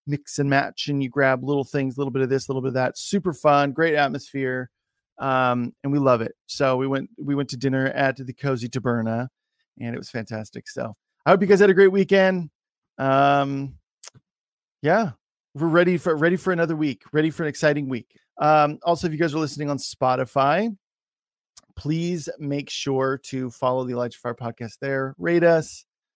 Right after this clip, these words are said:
all that fantastic stuff. Mariah does a great job of getting all of the episodes. Whatever today's episode is, will show up on our podcast platforms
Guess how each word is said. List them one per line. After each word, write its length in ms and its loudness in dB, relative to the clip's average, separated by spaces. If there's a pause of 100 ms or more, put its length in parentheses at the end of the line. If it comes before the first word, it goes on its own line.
(120)
all 120 2
that 180 2
fantastic 480 -2
stuff. 220 -4
Mariah 240 2
does 160 -4
a 20 -6
great 280 -4
job 440 2
of 180 -8
getting 360 -4 (100)
all 180 0
of 200 -6
the 160 -8
episodes. 480 -2
Whatever 200 8
today's 360 6
episode 320 2
is, 240 2
will 160 2
show 320 4
up 280 4 (540)
on 240 4
our 100 2
podcast 680 0
platforms 840 -6